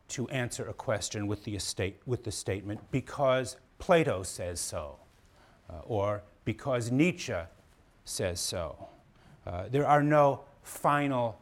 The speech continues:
authorities in that respect in philosophy, because even the greatest thinkers disagree profoundly with one another over their answers. And it is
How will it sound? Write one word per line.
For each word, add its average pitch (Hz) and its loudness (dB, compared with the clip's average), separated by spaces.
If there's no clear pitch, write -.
authorities 113 4
in 101 -4
that 95 -4
respect - -6
in 107 -2
philosophy, 98 -2
because 139 -2
even 196 -2
the 190 0
greatest 135 0
thinkers 104 -6
disagree 107 -2
profoundly 165 -2
with 170 -4
one 107 -4
another 92 -4
over 98 -4
their 107 -2
answers. 143 -4
And 147 -2
it 143 0
is 123 -10